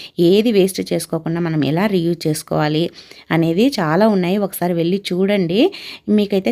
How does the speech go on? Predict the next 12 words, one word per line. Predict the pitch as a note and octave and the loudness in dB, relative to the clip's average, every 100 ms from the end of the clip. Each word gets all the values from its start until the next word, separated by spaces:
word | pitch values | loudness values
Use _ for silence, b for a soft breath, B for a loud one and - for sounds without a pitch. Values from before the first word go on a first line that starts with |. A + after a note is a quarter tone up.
| A3+ | -4
చాలా | F3 D#3+ F#3 | -4 0 0
బాగా | F#3+ D#3 F3+ | 2 2 2
నచ్చుతుంది. | G3+ D3+ - F#3+ G3 D3+ G#3+ | 0 0 -2 -2 0 2 2
నచ్చితేనే | A#3 D#3+ - A3+ C4 C#4 | 2 0 -2 2 4 4
వీడియోనైతే | G#3 F#3 F3+ D#3+ D4 | 4 2 0 0 -2
సబ్స్క్రైబ్ | - A#3 - F3 E3 C#3 | -2 -2 -2 -6 -4 -6
చేసుకోండి. | - D#3 D3+ B3 A#4+ B B B - | -4 -2 2 4 2 B B B 2
ఇంకా | C#4+ E4 | 4 4
ఇక | F#4+ | 4
నెక్స్ట్ | C#4+ D3+ - C#3+ | 2 2 -6 -8
టిప్ | C#3+ - | -8 -4
అండి. | D3+ G3+ | 0 2